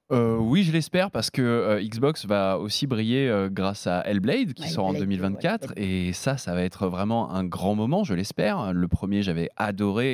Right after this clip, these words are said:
Speaker 1: et le deuxième, j'étais pas hyper confiant au début, mais là, le dernier trailer qu'on a pu voir était
Speaker 2: Le
Speaker 1: somptueux.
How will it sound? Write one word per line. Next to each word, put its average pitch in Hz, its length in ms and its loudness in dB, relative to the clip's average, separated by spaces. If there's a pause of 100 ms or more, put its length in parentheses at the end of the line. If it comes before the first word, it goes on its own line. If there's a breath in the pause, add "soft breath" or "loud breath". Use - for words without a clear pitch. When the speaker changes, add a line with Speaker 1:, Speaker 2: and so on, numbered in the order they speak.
Speaker 1:
et 95 60 -4
le 90 100 0
deuxième, 101 420 0
j'étais 90 220 -10
pas 185 200 -4
hyper 135 300 -4
confiant 110 340 -4
au 107 40 0
début, 113 260 0
mais 123 120 0
là, 113 120 0
le 92 100 -4
dernier 127 380 -4
trailer 113 320 -2
qu'on 107 140 -4
a 95 60 0
pu 95 120 -10
voir 95 200 -2
était 190 120 -10
Speaker 2:
Le 170 100 -4
Speaker 1:
somptueux. 127 640 -4